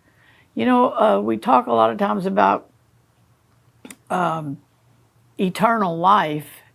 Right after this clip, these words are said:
eternal life, eternal life, and we concentrate on the eternal part.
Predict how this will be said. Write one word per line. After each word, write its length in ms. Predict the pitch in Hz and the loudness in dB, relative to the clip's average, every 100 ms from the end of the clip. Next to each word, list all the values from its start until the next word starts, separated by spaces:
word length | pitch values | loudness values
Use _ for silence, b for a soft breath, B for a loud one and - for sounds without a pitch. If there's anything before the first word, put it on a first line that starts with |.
| - | -18
eternal 640 | - 208 170 202 214 190 | -10 -6 -4 -2 0 0
life, 300 | 180 190 165 | 2 2 0
eternal 400 | 170 175 196 180 | -6 -6 -4 -2
life, 300 | 180 196 165 - b b b | 0 0 -2 -10 b b b
and 140 | 185 | 0
we 200 | 214 220 | 0 -2
concentrate 760 | 214 - 262 302 277 240 226 220 | -6 -4 -2 -2 -4 -2 0 0
on 140 | 220 | 0
the 180 | 208 180 | 0 -2
eternal 440 | 165 - 247 233 | -4 -6 -6 -6
part. 400 | 151 - - - | -8 -8 -8 -10